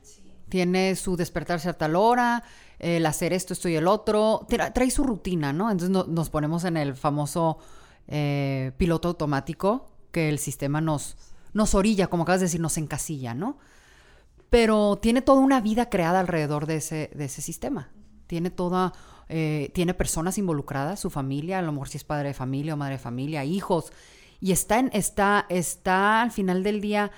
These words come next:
Speaker 2: arraigado a que ese sistema, esa, esa rutina de su día con-, deba de continuar porque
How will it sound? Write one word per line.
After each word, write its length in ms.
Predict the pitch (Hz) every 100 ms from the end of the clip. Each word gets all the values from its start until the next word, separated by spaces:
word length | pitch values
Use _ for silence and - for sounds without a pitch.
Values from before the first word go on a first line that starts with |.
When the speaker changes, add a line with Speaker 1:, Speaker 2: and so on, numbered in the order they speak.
| -
Speaker 2:
arraigado 880 | 180 170 151 151 139 143 185 139 127 - _ _ _
a 240 | 160 147 -
que 220 | 156 147
ese 280 | 160 - 185
sistema, 520 | 190 156 156 160 165 - - - _ -
esa, 220 | 175 -
esa 220 | 202 220
rutina 380 | 220 190 208 214
de 60 | 208
su 160 | -
día 340 | 165 170 180 180 - - -
con-, 280 | 214 196 175 202
deba 340 | 214 254 302
de 140 | 302
continuar 800 | 294 196 175 170 180 180 170 233 - - - _ _
porque 1040 | 196 180 175 - 180 170 165 160 156 151